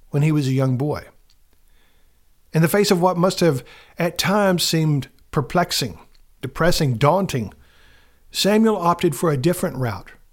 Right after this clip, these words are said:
Rather than nurse those things in his mind, he praised God. He trusted in the goodness of God. He honored God. He honored him with his words, but more importantly,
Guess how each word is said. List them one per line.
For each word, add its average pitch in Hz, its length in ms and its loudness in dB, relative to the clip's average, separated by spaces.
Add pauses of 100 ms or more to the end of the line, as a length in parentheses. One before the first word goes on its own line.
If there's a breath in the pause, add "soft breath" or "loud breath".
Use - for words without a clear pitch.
(180)
Rather 208 220 2
than 190 280 2 (220 loud breath)
nurse 190 420 2
those 208 260 2
things 185 320 0
in 160 80 0
his 139 140 0
mind, 147 440 -2 (200)
he 185 100 -2
praised 170 360 -4
God. 185 300 -2 (440 soft breath)
He 208 140 2
trusted 214 480 2
in 185 80 4
the 180 80 2
goodness 196 400 2
of 139 100 -2
God. 117 220 -2
He 180 160 -4
honored 180 400 -2
God. 113 320 -6 (400 loud breath)
He 202 120 2
honored 196 240 2
him 190 120 4
with 185 100 4
his 151 160 0
words, 160 380 0
but 180 100 2
more 185 220 2
importantly, 175 600 2